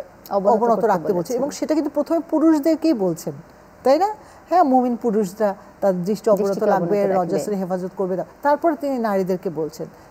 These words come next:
Speaker 2: তার মানে নারীদের উপর অহেতুক কিছু, কিছু বোঝা চাপিয়ে দিয়েছে বা নারীদের ইয়ে বেশি, সেটা ভাবার কোনো কারণ নেই। নারী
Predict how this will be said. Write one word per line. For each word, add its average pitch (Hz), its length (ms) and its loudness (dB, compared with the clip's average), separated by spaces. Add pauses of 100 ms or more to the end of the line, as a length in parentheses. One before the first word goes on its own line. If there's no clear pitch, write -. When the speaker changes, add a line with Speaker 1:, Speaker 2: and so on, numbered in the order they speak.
(120)
Speaker 2:
তার 240 180 -2
মানে 285 360 -4 (640)
নারীদের 226 580 -4
উপর 247 260 -6
অহেতুক 214 400 -4 (100)
কিছু, - 220 -8 (100)
কিছু 226 180 -8
বোঝা 196 300 -6
চাপিয়ে 208 380 -6
দিয়েছে 196 680 -4
বা 180 500 -2
নারীদের 180 420 -4
ইয়ে 196 240 -4
বেশি, 190 400 -6
সেটা 277 240 -6
ভাবার 233 320 -2 (100)
কোনো 285 140 -2
কারণ 170 360 -4
নেই। 156 100 -14 (260)
নারী 220 400 -6